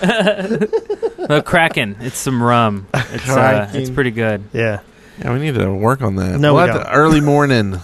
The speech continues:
Speaker 3: <laughs>
Speaker 2: Early morning tomorrow.
Speaker 1: Early morning.
Speaker 3: Yeah,
Speaker 2: Why
Speaker 3: that's what we
Speaker 2: not?
Speaker 3: need to do.
Speaker 2: That's a good idea.
Speaker 3: Uh, if you're here during the week, um, just, just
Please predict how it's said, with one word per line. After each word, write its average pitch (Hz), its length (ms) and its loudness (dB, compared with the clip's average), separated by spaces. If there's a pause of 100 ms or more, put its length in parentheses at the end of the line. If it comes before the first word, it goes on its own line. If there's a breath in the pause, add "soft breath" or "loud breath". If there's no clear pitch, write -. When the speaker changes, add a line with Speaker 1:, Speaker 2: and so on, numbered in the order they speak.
(160)
Speaker 3:
<laughs> - 220 -10
Speaker 2:
Early 147 220 4
morning 135 300 2
tomorrow. 123 480 4
Speaker 1:
Early 101 240 4
morning. 151 420 2
Speaker 3:
Yeah, 156 300 6
Speaker 2:
Why 131 60 4
Speaker 3:
that's 117 300 4
what 107 120 4
we 107 60 0
Speaker 2:
not? 135 40 -6
Speaker 3:
need 127 160 0
to 123 80 -2
do. 117 140 0
Speaker 2:
That's 113 120 0
a - 40 -2
good 120 160 4
idea. 101 420 4
Speaker 3:
Uh, 196 260 6
if 208 200 4
you're 233 100 4
here 302 220 4
during 269 240 4
the 214 80 6
week, 196 560 2
um, 170 260 4
just, - 400 -2
just 226 300 0